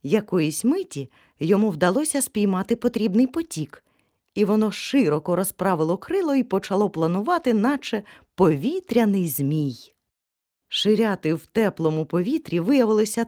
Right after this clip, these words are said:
так приємно, що совеня, зазвичай дуже уважне, зовсім забуло про обережність. Тому воно не помітило, як від вершини відділилася велика сіра тінь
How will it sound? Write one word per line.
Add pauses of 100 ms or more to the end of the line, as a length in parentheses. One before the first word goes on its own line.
так
приємно, (320)
що
совеня,
зазвичай
дуже
уважне, (280)
зовсім
забуло
про
обережність. (440)
Тому
воно
не
помітило, (520)
як
від
вершини
відділилася
велика
сіра
тінь